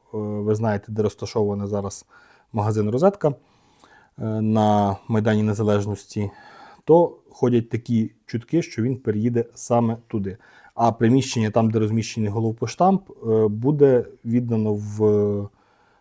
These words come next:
оренду комерційній організації, е, якомусь великому, е, е, рітейлеру. Е, друзі, це,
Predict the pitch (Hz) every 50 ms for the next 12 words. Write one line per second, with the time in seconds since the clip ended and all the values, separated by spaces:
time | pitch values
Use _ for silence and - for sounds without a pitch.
0 | _ _ _ _ _ _ - 113 113 131 147 156 151 143 139 139 135 131 120 117
1 | - _ _ _ _ - 120 113 110 107 - - - 135 127 117 110 110 104 98
2 | 95 - _ _ _ - 117 104 98 113 107 104 110 143 156 156 156 - - 139
3 | 131 127 123 123 120 117 113 110 107 104 104 104 104 101 98 101 101 104 - -
4 | 127 123 117 - - - - - - 117 101 101 104 110 120 113 - 107 107 104
5 | 104 104 104 104 107 107 107 107 107 104 104 104 104 104 104 104 101 101 - -
6 | 107 107 107 107 104 104 104 110 117 - 101 98 98 92 92 98 107 _ _ -
7 | - - - - - - - - - - - - _ _ - 135 123 120 117 117
8 | 117 123 135 143 151 139 120 123 120 - 180 185 185 180 170 151 131 117